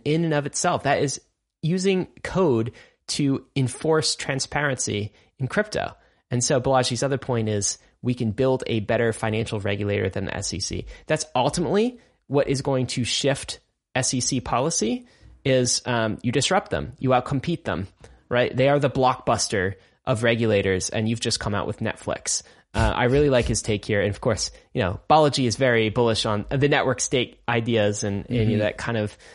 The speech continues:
Speaker 1: uh, is the lens through which he sees, uh, all of crypto.
Speaker 2: Yep. Uh, s-, Punk six five two nine, moving on, says, "If cash were proposed today, it would absolutely not be approved." Uh, yeah, this is, like, a consensus take by now in the crypto world.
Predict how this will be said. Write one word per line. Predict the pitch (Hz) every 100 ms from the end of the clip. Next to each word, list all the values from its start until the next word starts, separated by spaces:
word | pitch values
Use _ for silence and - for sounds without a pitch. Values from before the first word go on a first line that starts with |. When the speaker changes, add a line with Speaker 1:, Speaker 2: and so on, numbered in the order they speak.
| - _ -
Speaker 1:
uh, | 113 104
is | 123
the | - 107
lens | 110 107
through | 120 110
which | 101
he | 110
sees, | 107 117 107 -
uh, | - -
all | 117 117
of | 101
crypto. | 117 - 67 - - - - - - - - 98
Speaker 2:
Yep. | 95 - _ _ _ -
Uh, | 117 110
s-, | 104 -
Punk | - 190 143
six | 175 -
five | 160 143
two | - 156
nine, | 139 139 123
moving | 123 110
on, | 101
says, | 98 107 -
"If | 139 -
cash | - 160 160 -
were | 135
proposed | - 127 - 135 131 -
today, | 113 101 131 107 95
it | 120
would | 117 -
absolutely | 139 135 123 143 123 120 110
not | 107 110 127 120 107
be | 110
approved." | 104 - 120 98 92 - - - - _ -
Uh, | 110
yeah, | 107 98
this | 139 -
is, | 107
like, | 95
a | 101
consensus | - 98 104 92 90
take | - 101
by | - 92
now | 92 90
in | 87
the |
crypto | - 95 85
world. | 82 82 -